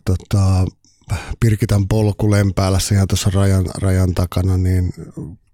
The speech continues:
tarjoaa ihan niinku sillä, että pystyt niinku useamman päivän retken, retken tekee, lähtee ja siellä hyvät, hyvät tota noin, niin taukopaikat, laavut, yöpymiset mahdollista ja,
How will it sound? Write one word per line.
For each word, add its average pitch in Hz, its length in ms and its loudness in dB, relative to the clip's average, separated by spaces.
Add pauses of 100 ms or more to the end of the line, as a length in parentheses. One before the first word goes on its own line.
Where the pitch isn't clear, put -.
(280)
tarjoaa 90 480 -2
ihan 90 280 0
niinku 90 420 -2 (180)
sillä, 87 280 -2
että - 200 -6
pystyt - 340 -4
niinku 95 220 -2
useamman 92 460 0
päivän 92 340 0
retken, 87 440 -2 (240)
retken 95 440 -4
tekee, 92 400 -2 (600)
lähtee - 440 -2
ja 64 120 0
siellä 85 260 0
hyvät, 90 280 0 (1500)
hyvät 131 280 0
tota 120 260 0
noin, 113 320 4
niin 113 160 4 (300)
taukopaikat, 107 720 0
laavut, 104 440 0
yöpymiset 98 680 -2
mahdollista 92 760 0
ja, 95 220 -2